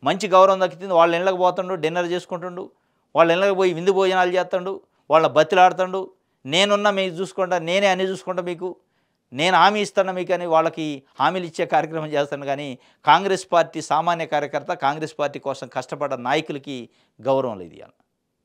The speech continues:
స్పష్టంగా తెలుస్తుంది. చూసుకుంటున్నట్టు వాళ్ళని మరి వీళ్ళని వదిలేస్తారట్టుంది. ఇది దిశ పేపర్కి సంబంధించి.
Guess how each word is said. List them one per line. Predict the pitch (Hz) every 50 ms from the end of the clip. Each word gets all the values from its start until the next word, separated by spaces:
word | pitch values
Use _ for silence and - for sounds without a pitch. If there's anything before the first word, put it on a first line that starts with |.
| _ _ _ _
స్పష్టంగా | - 175 180 180 233 226 214
తెలుస్తుంది. | 185 156 131 107 - _ - - - _ _ _ _ _ _ _ _ _ _ _ _ _ _ _ _ _ _ _ _ _ _ _ _ _ _ _ _ _ _ _ _ _ _ _ _ _ _ _ _ _ _ - -
చూసుకుంటున్నట్టు | 185 185 - - 208 190 180 185 170 170 160 156 156
వాళ్ళని | 156 156 165 196 165 - - 147
మరి | 165 165 160 156
వీళ్ళని | 151 165 160 156 151 151
వదిలేస్తారట్టుంది. | 151 151 151 156 139 127 - 113 107 95 101 85 85 80 71 _ _ _ _ _ _ _ _ _ _ _ _ 135
ఇది | 156 175 180 160 147
దిశ | 127 135 135 - 165
పేపర్కి | 147 131 - 123 110 - 104 98 -
సంబంధించి. | 104 95 92 95 87 - 160 247